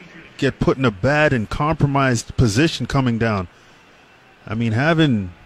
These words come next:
had my legs taken out, I know what that feels like. It's not a,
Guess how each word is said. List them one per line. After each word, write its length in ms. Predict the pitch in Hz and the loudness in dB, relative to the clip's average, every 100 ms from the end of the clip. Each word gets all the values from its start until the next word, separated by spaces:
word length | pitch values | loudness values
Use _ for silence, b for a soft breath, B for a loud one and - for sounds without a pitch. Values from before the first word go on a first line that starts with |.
| - - | -20 -4
had 240 | 139 139 | 0 2
my 160 | 131 147 | 4 2
legs 300 | 139 147 - | 4 2 0
taken 420 | - 160 147 131 | -2 -2 0 0
out, 220 | 143 110 | 2 2
I 120 | 117 | 0
know 140 | 147 151 | 2 2
what 140 | 143 | 4
that 180 | 147 127 | 2 0
feels 360 | - 147 139 | 0 2 2
like. 280 | 113 101 90 | 0 -2 -4
It's 240 | 107 98 - | -10 -12 -4
not 260 | 127 151 | 0 0
a, 100 | 156 | 0